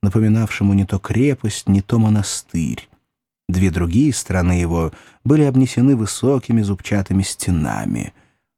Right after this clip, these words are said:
На противоположном конце сада, примыкавшем к замку под массивной аркой, увитой плющом, была небольшая дверь. К ней-то и спешил Хайраддин.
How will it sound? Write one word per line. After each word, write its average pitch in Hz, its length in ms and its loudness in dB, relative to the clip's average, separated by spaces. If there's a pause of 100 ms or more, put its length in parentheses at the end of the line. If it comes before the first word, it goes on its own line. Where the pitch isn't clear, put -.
(200)
На 92 100 0
противоположном 95 720 0
конце 92 320 -2
сада, 104 540 0 (260)
примыкавшем 98 640 0
к 101 60 -2
замку 98 420 -2
под 87 140 -8
массивной 95 560 0
аркой, 110 420 0
увитой 98 380 0
плющом, 160 640 0 (340)
была 180 300 2
небольшая 156 680 0
дверь. 87 560 -2 (800)
К - 140 -6
ней-то 262 400 2
и 247 100 2
спешил 180 640 -2
Хайраддин. 123 880 0